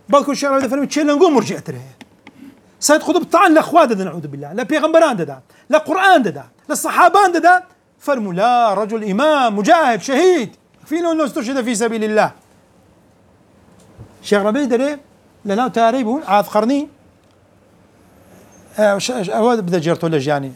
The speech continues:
خالد فير الكتاب بعزه دري هنا. قلت لا ده بيلشين س-، قلت هنا. قلت سوين الجيبي أوي بو. زي في سبيل تجاري بأوي لا تياري سبيل خاصة كان. في آي بي ده وش تاني؟ شيخ ربيع اعتيادي أول شيء قلت فقيري. ودي لا ده بيت ثاني. سنة وكل المهم سوني ده بودي ده بخوي لا ده بيت.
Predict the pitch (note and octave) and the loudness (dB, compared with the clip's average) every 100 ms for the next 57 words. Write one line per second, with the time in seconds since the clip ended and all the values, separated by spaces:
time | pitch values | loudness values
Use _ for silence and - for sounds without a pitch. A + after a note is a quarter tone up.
0 | - - F#3+ F3 G3 F#3+ F#3+ F3 E3 C#3+ | -10 -2 0 0 -2 -2 -2 0 0 -2
1 | C#3+ A3+ G3+ C4 D4+ D#4 _ _ _ _ | -4 -2 2 2 2 -2 _ _ _ _
2 | _ _ _ _ _ _ _ _ _ _ | _ _ _ _ _ _ _ _ _ _
3 | - A3 D4 C4+ B3+ - A3+ - B3+ A3 | -2 2 4 4 0 -4 -6 -8 -10 -10
4 | A3 G#3 A3+ G#3 D3 F3 - C#4 D4 E3 | -6 -4 -2 0 -2 -4 -4 -2 -2 -2
5 | F3 A3+ B3+ - D4 A3 B3 D4+ - _ | -2 -2 0 0 0 0 -4 -8 -18 _
6 | _ - E3 F#3 F3+ E3 D3+ - G#3+ E3+ | _ -12 -8 -6 -8 -10 -12 -12 -12 -6
7 | B3+ A3 - E3+ F#3 A3 A#3+ G#3+ G#3+ G3 | -4 -4 -2 0 0 0 -4 -6 -6 -6
8 | G3 F3 A3 A3 - G#3+ G#3+ G3+ G3 G3+ | -8 -4 -4 -4 -6 -6 -4 -2 -2 -2
9 | A#3 B3+ - - - - G3+ B3+ B3+ D#4 | -4 -6 -10 -20 -12 -4 0 2 2 0
10 | C4+ E3+ E3+ E3 D4 D#4 E4 E4 - D4 | -2 -2 -4 -4 -6 -6 -8 -10 -8 -6
11 | B3+ A3+ F3+ F3+ E3 D#3 E3+ E3+ G#3 - | -4 -6 -6 -8 -8 -8 -8 -8 -10 -12
12 | - - - C4 D4 B3 G3 F3+ D#3 D3 | -20 -12 -2 2 4 2 0 -4 -4 -8
13 | B2+ - E4 D4 C#4 C#4+ B3 C#4+ E4 - | -8 -8 -6 -6 -6 -8 -4 -4 -6 -6
14 | E4 A#3 A3+ G#3+ G3 G#3 G3+ D#4+ A3 E3 | -2 0 0 -2 -2 -4 -2 -2 0 -2
15 | C#3+ C3+ B2+ | -4 -10 -16